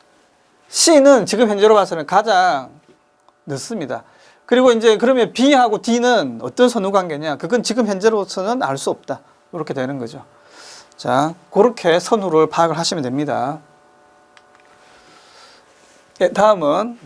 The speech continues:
이제 십팔 번입니다. 인화성 액체 가연물의 연소에 의한 화재 패턴이 아닌 것은 했는데, 인화성 액체 가연물이죠.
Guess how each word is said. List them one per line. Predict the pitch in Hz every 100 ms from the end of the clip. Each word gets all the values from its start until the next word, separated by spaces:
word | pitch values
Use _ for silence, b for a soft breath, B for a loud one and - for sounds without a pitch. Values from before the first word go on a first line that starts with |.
| 147
이제 | 139 135
십팔 | - - - 240
번입니다. | 233 165 127 127 123 _ b b _ _ _ -
인화성 | 214 269 277 180 165 220 - _
액체 | 220 226 - 233 226
가연물의 | 220 147 170 196 151 180 156
연소에 | 139 147 147 208
의한 | 175 151 190 214
화재 | - 175 196 196 190
패턴이 | - - 180
아닌 | 139 147 180
것은 | 151 - 175 151 127
했는데, | 160 143 131 160 226 254 b b b b b _ _ _ _ _ 202
인화성 | 240 247 165
액체 | 269 - 214
가연물이죠. | 196 160 151 143 143 180 123 120